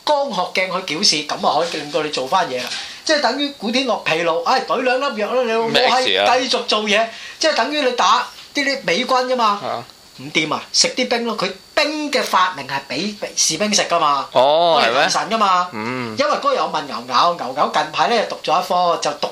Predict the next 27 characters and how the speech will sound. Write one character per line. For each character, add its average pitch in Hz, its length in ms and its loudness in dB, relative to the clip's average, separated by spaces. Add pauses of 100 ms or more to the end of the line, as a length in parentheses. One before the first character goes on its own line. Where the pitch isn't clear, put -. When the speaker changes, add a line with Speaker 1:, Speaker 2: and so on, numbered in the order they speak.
Speaker 1:
品 143 100 0 (140)
嘅 190 100 0
用 131 100 -2 (120)
處， 156 120 4 (760)
即 339 100 4
係 320 80 6
呢， 285 200 0
我 175 100 -2
問 165 180 0
佢， 147 220 2
「喂， 160 80 2 (320)
其 151 100 -2
實， 180 100 4 (340)
呃， 180 200 4 (100)
冰 262 240 -2
同 - 140 -10
埋 240 160 -8
嗰 233 100 0
隻 233 200 -2
叫 170 100 -4
氯 160 340 -4
胺 220 160 2
酮 - 120 -10 (100)
有 247 80 -12
咩 180 140 -4
用？」 135 100 -4 (480)
佢 - 60 0